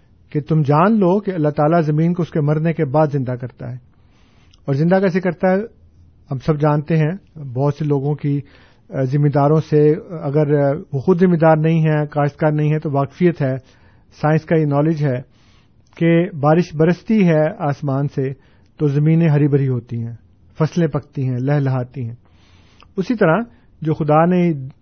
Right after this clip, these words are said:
دلوں کی زمین کا جو اس سورہ حدید میں جو میں نے ابھی آیت پڑھ کے سنائی ہے آپ کو کہ "اعلموا ان اللہ یحیی الارض بعد موتہا"، کہ زمین سخت ہو جاتی ہے، پھر اس کے بعد الہام کا پانی، وحی کا پانی نازل ہوتا ہے،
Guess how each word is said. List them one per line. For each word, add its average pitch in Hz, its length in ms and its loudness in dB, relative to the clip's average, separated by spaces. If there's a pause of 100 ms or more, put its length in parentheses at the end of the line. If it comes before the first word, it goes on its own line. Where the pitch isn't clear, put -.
دلوں 175 340 4
کی 226 200 0
زمین 160 400 2
کا 156 140 0
جو 139 420 -2 (220)
اس 147 180 -4
سورہ 151 340 2
حدید 143 280 0
میں 139 240 -2 (420)
جو 139 100 -4
میں 147 100 0
نے 147 60 0
ابھی 147 220 2
آیت 143 160 0
پڑھ 143 120 -4
کے 147 60 -4
سنائی 139 320 -2
ہے 147 40 2
آپ 135 200 -4
کو 180 120 -8
کہ 170 120 -12
"اعلموا 165 440 0
ان 147 140 -2
اللہ 143 160 -2
یحیی 151 200 2
الارض 147 340 -4
بعد 131 280 -2
موتہا"، 127 420 -10 (680)
کہ 156 120 -2
زمین 151 440 2
سخت - 340 -6
ہو 180 60 2
جاتی 151 400 0
ہے، 127 60 -6 (1120)
پھر 160 80 -6
اس 139 100 -8
کے 170 80 0
بعد 170 180 4
الہام 151 380 0
کا 165 120 0
پانی، 151 560 0
وحی 147 240 -2
کا 156 120 -2
پانی 147 340 -2
نازل 147 320 -2
ہوتا 131 220 -8
ہے، 120 80 -8